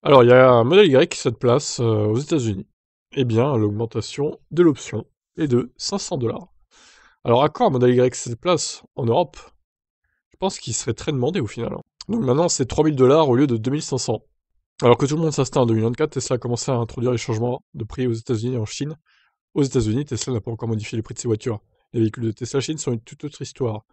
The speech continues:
Tesla Chine a mis en œuvre des baisses de prix sur la modèle trois et les véhicules multisegments modèle Y de Giga Shanghai. Le constructeur automobile a mis à jour, euh, a mis à jour sa page de commande du modèle trois et a réduit les prix des variantes à traction arrière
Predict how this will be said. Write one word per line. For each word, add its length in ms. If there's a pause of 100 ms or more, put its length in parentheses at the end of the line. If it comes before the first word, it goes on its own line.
(300)
Tesla 260
Chine 160
a 60
mis 100
en 140
œuvre 120
des 120
baisses 160
de 80
prix 280 (420)
sur 120
la 80
modèle 480
trois 400 (400)
et 80
les 140
véhicules 420
multisegments 480
modèle 200
Y 180
de 80
Giga 160
Shanghai. 360 (180)
Le 80
constructeur 400
automobile 560 (420)
a 80
mis 180
à 60
jour, 380
euh, 260
a 20
mis 100
à 60
jour 160
sa 100
page 180
de 40
commande 460
du 80
modèle 200
trois 200
et 20
a 60
réduit 240
les 80
prix 160
des 100
variantes 300
à 60
traction 320
arrière 340